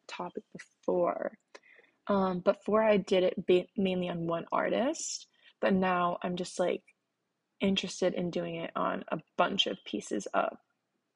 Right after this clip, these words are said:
um, artwork and from various artists. Um, well, yeah, from various artists. Um, so yeah, so if you hadn't figured this out, which maybe you haven't,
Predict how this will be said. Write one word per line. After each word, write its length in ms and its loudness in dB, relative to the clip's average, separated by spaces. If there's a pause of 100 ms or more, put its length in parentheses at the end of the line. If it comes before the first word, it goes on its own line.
(240)
um, 280 2 (360)
artwork 640 -2 (840)
and 560 2
from 260 2
various 480 4
artists. 720 -2 (720)
Um, 840 2 (500)
well, 460 4
yeah, 220 2 (140)
from 160 2
various 340 4
artists. 540 -10 (720)
Um, 800 -2 (1600)
so 160 0
yeah, 220 6 (220)
so 400 4
if 160 -2
you 40 0
hadn't 260 -2
figured 520 0
this 160 0
out, 460 2
which 280 -6
maybe 220 -2
you 120 2
haven't, 540 -2